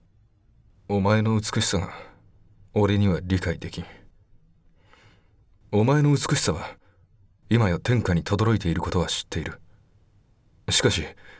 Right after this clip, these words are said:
何かが違うのだ。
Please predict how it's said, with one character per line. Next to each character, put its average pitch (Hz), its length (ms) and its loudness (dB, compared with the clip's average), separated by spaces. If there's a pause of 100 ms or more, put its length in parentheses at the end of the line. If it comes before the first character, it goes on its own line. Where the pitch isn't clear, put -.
(1600)
何 131 320 4
か 123 120 0
が 82 80 -2
違 82 420 -2
う 117 140 -2
の 90 100 -6
だ。 - 220 -14